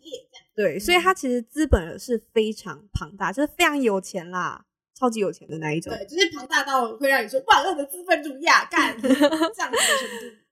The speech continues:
Speaker 2: 对啊，
Speaker 1: 对。
Speaker 2: 所以其实你整体来看的话，月刊少女野崎同学她这一部她背后的金主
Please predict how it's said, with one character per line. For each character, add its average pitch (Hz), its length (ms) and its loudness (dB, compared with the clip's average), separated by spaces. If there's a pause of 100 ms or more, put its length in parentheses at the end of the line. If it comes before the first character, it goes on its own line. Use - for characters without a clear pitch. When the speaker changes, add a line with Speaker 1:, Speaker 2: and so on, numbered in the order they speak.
Speaker 2:
对 392 120 2
啊， 294 160 6
Speaker 1:
对。 302 40 0
Speaker 2:
所 494 120 2
以 466 100 4
其 311 220 2
实 294 380 2
你 233 260 0
整 226 220 2
体 269 180 -4
来 175 160 0
看 233 160 -2
的 202 100 2
话， 220 260 2
月 294 160 2
刊 254 200 2
少 247 180 0
女 170 300 -8
野 190 180 0
崎 - 180 -8
同 180 240 0
学 196 140 -2
她 208 160 -2
这 233 140 2
一 226 80 4
部 214 160 0
她 220 140 -2
背 214 380 2
后 202 220 -4
的 160 120 -6
金 180 300 -8
主 226 220 -12